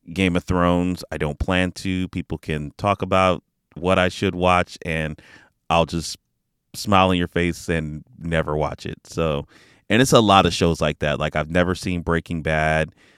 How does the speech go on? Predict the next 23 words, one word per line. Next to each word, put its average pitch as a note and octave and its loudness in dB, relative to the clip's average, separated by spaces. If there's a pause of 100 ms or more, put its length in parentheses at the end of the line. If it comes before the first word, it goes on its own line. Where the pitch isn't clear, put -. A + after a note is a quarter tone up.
(260)
uh, D#2 -2
never E2 0
seen E2 -6
Gotta, D#2+ 0 (400)
Gotta E2 -2
Call F2 -2
Saul, E2+ -2
I E2+ -2
think F2 -10
that F2 -4
is. F2 -4 (500)
Never E2 0
seen E2+ 0
Narcos, E2 0
uh, D#2 -2
never E2+ -2
seen E2+ -4
Queen E2 -4
of D#2+ -2
the E2 -4
South, D#2+ -2
never D#2+ -2
seen, E2 -6